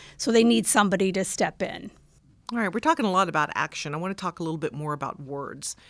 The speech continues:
Speaker 2: And Pete, I'd love to get your response on this as well, because you likely heard some of this with your, with your wife's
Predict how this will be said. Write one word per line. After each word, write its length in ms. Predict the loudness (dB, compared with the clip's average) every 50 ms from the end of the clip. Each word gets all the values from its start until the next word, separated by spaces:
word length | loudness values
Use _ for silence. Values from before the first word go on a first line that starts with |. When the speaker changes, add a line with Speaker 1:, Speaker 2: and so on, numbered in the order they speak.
| -20 -20 -20 _ _
Speaker 2:
And 140 | -8 -8 -6
Pete, 180 | -4 -2 -2
I'd 120 | -2 -2 -2
love 240 | 0 -2 -2 -2 -2
to 80 | -6
get 280 | -4 -4 -4 -4 -4 -6
your 160 | -8 -6 -6
response 440 | -6 -6 -6 -4 -4 -4 -4 -4 -8
on 100 | -8 -8
this 220 | -8 -8 -8 -10
as 120 | -12 -10 -6
well, 240 | -4 -2 -2 -2
because 300 | -2 -4 -6 -8 -6 -4
you 100 | -4 -4
likely 440 | -2 2 2 2 2 2 0 -4 -4
heard 340 | -4 -4 -4 -4 -4 -4 -6
some 240 | -8 -6 -6 -6 -6
of 140 | -6 -8 -6
this 260 | -6 -6 -6 -6 -6
with 180 | -8 -8 -6
your, 200 | -4 -4 -4 -4 -4
with 220 | -6 -8 -8 -6
your 100 | -6 -6
wife's 560 | -2 -2 -2 -2 -4 -8 -10 -8 -6 -6 -6